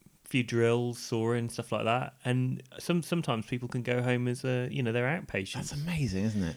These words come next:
Speaker 1: Have a hip replaced. You can have a hip replaced as an outpatient. Probably not a knee, but definitely a hip.
Speaker 2: That's amazing. Anyway, it was really good to chat to him. Um,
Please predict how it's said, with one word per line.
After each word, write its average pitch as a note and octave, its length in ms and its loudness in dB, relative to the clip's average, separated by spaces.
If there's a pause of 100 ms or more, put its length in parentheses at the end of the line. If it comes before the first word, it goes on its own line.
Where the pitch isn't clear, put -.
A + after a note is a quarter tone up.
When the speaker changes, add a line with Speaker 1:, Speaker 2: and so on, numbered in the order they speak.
Speaker 1:
Have C3+ 120 0
a B2+ 40 2
hip C#3+ 180 0
replaced. G#2+ 480 -2
You B2+ 80 -2
can C3+ 140 2
have C#3+ 120 6
a A#2 40 4
hip B2 160 -2
replaced G#2 360 0
as F#2+ 80 -6
an G2+ 60 0
outpatient. - 560 -4
Probably C3 220 2
not A2 140 0
a - 20 -2
knee, G2+ 260 0
but F#2+ 120 -10
definitely G2 320 -6
a - 20 -18
hip. - 240 -12 (920)
Speaker 2:
That's - 240 -10
amazing. G2 300 -2 (320)
Anyway, G3 180 10
it A#2+ 40 10
was A#2 100 4
really D3+ 100 2
good B2+ 120 0
to - 80 -10
chat - 180 -2
to A2+ 80 0
him. D#3+ 160 -2 (180)
Um, A2+ 440 0